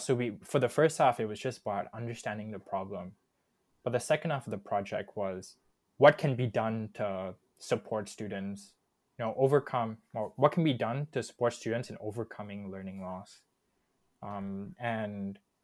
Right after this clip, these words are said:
yeah, we looked around the world at different initiatives, um, prior to the pandemic as well as during the pandemic. And, you know, a number of different initiatives. So for instance, in the U S,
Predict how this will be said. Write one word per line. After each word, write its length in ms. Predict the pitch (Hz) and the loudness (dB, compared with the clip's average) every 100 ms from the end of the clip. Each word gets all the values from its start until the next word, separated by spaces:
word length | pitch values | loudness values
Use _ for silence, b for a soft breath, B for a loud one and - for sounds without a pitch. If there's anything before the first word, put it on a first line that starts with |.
| - | 4
yeah, 100 | 151 | 6
we 140 | 131 | 6
looked 240 | 131 175 | 4 4
around 280 | 135 123 123 | 4 2 2
the 80 | 113 | -2
world 480 | 104 104 104 101 104 | -4 -4 -2 -4 -6
at 140 | 113 101 | -8 -6
different 320 | 113 - 110 98 | -6 -6 -6 -6
initiatives, 760 | 95 110 101 104 98 95 - _ _ _ _ _ | -8 -10 -8 -6 -6 -8 -16 _ _ _ _ _
um, 220 | 101 98 - | -8 -8 -10
prior 340 | - 101 107 131 | -2 0 2 0
to 100 | 135 | 0
the 120 | 113 | -2
pandemic 580 | - 104 104 117 180 170 | -4 -4 -4 -2 -2 -2
as 220 | 107 - | -4 -2
well 200 | 107 104 | -4 -2
as 260 | 95 95 | -4 -8
during 320 | - 110 101 101 | -12 -10 -6 -8
the 80 | |
pandemic. 760 | 98 98 95 92 92 85 - _ _ _ _ _ _ _ _ 113 | -8 -10 -10 -10 -12 -14 -18 _ _ _ _ _ _ _ _ -6
And, 280 | 107 104 | -4 -4
you 80 | 104 | 0
know, 160 | 120 117 | 2 4
a 40 | |
number 260 | 120 143 160 | 4 6 6
of 80 | 120 | 4
different 340 | 120 120 104 | 0 -4 -6
initiatives. 480 | 101 - - 95 98 | -8 -8 -8 -8 -4
So 120 | - | -4
for 120 | - | -2
instance, 320 | 123 131 120 | -4 -4 -6
in 60 | 113 | -6
the 140 | 101 104 | -6 -4
U 80 | 101 | -2
S, 380 | 101 101 - | -2 -4 -10